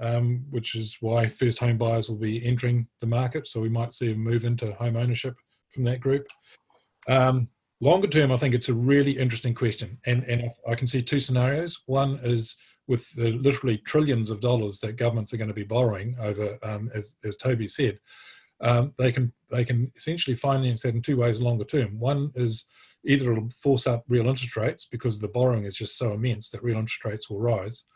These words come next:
Uh, that'll be a down negative for housing, or they'll inflate it away, as of course we d-, used to do in the sixties, seventies, um, and that'll be a positive for the housing market. So I think it's gonna depend on the long-term response of the U S and other governments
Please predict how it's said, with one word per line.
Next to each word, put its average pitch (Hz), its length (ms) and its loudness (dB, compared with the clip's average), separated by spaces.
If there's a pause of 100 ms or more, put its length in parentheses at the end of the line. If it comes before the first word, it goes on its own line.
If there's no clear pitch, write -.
(340)
Uh, 113 280 0
that'll 123 240 2
be 110 160 2
a 104 80 -6
down 127 400 2 (160)
negative 123 400 2
for 107 280 -2 (140)
housing, 117 400 0 (480)
or 151 160 6
they'll 139 180 6
inflate 127 360 4
it 113 80 -2
away, 117 460 4
as 110 260 -2
of - 80 -14
course 120 240 -4
we 113 80 -2
d-, - 160 -14
used 120 160 0
to 120 80 -4
do 123 180 4
in 110 100 0
the 104 220 -2
sixties, 117 440 -6
seventies, 110 440 -4 (480)
um, 120 460 4
and 123 200 2
that'll 123 200 4
be 120 140 4
a - 20 2
positive 139 400 2
for - 80 -8
the 101 80 -2
housing 104 280 -4
market. 98 380 -8
So 120 200 -2
I 110 40 0
think 151 160 -2
it's 120 100 -6
gonna 120 200 -2
depend 123 360 -2
on 107 60 -2
the 107 80 -4
long-term 123 560 0
response 120 540 -4
of 101 100 -10
the 104 80 -8
U 120 160 0
S 113 160 -2
and 110 80 -6
other 123 160 0
governments 107 520 -6